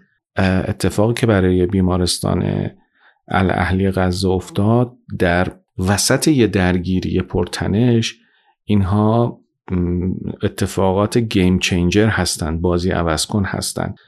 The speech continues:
من همون ساعت اولیه که این اتفاق افتاد برای بیمارستان گفتم که، و نوشتم این رو،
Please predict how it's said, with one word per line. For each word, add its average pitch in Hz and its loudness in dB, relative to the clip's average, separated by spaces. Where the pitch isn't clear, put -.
من 98 0
همون 101 2
ساعت 92 0
اولیه 92 2
که 123 -2
این 98 0
اتفاق 92 -4
افتاد 92 -6
برای 87 0
بیمارستان 90 0
گفتم 107 0
که، 90 -2
و 85 -2
نوشتم 87 2
این 85 -2
رو، - -4